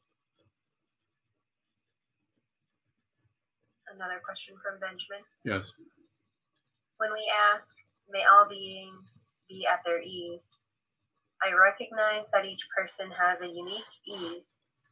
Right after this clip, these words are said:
Speaker 1: Yet, how do I cultivate allowing them to have their ease rather than what I imagine ease may be?
Speaker 2: Train your mind.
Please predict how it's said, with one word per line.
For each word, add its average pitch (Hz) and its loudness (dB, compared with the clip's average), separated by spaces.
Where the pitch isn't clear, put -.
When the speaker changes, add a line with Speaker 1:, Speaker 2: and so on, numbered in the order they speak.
Speaker 1:
Yet, 190 6
how 196 12
do 214 4
I 202 12
cultivate 190 4
allowing 180 10
them 175 2
to 175 -8
have 208 6
their 170 0
ease 165 -10
rather 180 10
than 180 0
what 170 6
I 165 8
imagine 170 2
ease 175 -8
may 165 -2
be? 175 -8
Speaker 2:
Train 123 10
your 110 8
mind. 104 6